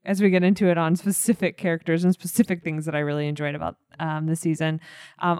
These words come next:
I feel like the second season, the second movie, the second fill in the blank, whatever it is, is always usually a little bit weaker than the first. Um, I mean, there's obvious exceptions to that, but,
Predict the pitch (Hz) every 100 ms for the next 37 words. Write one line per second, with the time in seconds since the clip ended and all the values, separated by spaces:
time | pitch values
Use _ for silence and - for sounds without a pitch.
0 | - 208 214 233 277 294 381 359 - 277
1 | - 202 226 208 - 214 196 196 190 185
2 | 180 185 185 180 175 170 170 170 170 175
3 | 165 165 - _ _ _ - 175 175 165
4 | 165 151 165 156 151 156 156 156 156 -
5 | - 220 240 285 240 214 208 202 196 185
6 | 180 185 165 170 165 170 170 170 165 -
7 | 156 165 - - - _ - - _ -
8 | 165 151 165 185 - _ 196 185 175 175
9 | 165 160 165 170 156 - 165 156 - 160
10 | 160 - 165 156